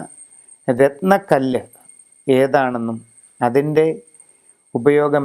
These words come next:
എപ്രകാരമാണെന്നും കൂടി ഇതോടൊപ്പം വിവരിക്കുകയാണ്.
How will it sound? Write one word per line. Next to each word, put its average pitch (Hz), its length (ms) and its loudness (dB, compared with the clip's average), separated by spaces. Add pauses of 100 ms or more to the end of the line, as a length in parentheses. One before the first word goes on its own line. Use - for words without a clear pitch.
(100)
എപ്രകാരമാണെന്നും 131 1040 -2 (140)
കൂടി 113 260 0 (920)
ഇതോടൊപ്പം 123 560 -2 (420)
വിവരിക്കുകയാണ്. 110 840 -2